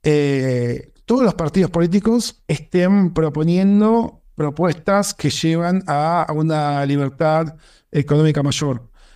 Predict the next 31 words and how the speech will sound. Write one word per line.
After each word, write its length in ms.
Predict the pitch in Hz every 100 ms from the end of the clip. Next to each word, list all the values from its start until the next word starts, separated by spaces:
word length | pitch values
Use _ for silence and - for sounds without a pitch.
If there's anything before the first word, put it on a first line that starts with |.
| -
En, 380 | 120 123 143 147
en 160 | 139 131
caso 240 | 175 185
particular 460 | 165 156 175 175 165
de 80 | 151
la 80 |
Asociación 320 | 139 147 139 170
de 60 |
Contribuyentes, 460 | 156 151 147 165 139
nosotros 320 | 120 160 151
trabajamos 320 | 147 - 160
para 160 | 139 135
bajar 160 | 170
impuestos, 680 | 165 160 196 - 208 208 - _ _ _ - -
hemos 280 | 147 160 139
logrado 560 | 143 151 170 151 135
dentro 280 | 139 143 143
del 80 | 135
par-, 200 | 139 139
dentro 500 | 143 151 147 147 143
del 180 | 139 131
Congreso 580 | 147 151 180 170 208 180
que 240 | 147 131 -
forman 300 | - 143 165
un 260 | 180 175 170
bloque 580 | 185 208 185 156 170 202
de 140 | - 143
diputados 540 | 135 139 180 160 117
de 60 | 131
distintos 420 | 120 233 185 156
espacios 580 | - 170 165 226 220